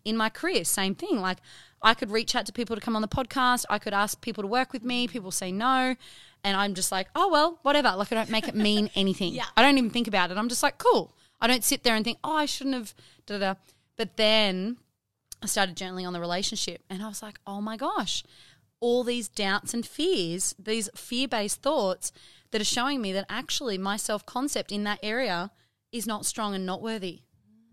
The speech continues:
Speaker 1: And I, it was just blew my mind to s-, to actually see, well, no, you've got this deep belief that it's not gonna work out for you, then you're not gonna be chosen.
Speaker 2: Mm.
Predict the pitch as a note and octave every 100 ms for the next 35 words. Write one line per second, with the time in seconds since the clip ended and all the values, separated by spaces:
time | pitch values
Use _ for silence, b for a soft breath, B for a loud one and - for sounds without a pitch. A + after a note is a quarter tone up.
0 | _ _ _ _ - G3+ G#3 - G#3 -
1 | - - _ A#3+ B3 A3 G3 F#3+ F#3+ -
2 | - - G3+ - - - G3+ - G3 -
3 | - A3+ F#3+ D#3 A#3 B B B B -
4 | G#3+ G#3 A3 G3+ F3 G#3+ - G#3 G3 -
5 | G3+ F#3 _ F3+ A3 A#3 F3+ - F3+ F3
6 | F#3 E3 F#3 F3 E3+ F#3 F#3+ F3 F3+ G3
7 | G3 G3 F#3+ - F3+ F3 - F3 E3 D#3+
8 | D#3+ _ _ G#3+ A#3 B3+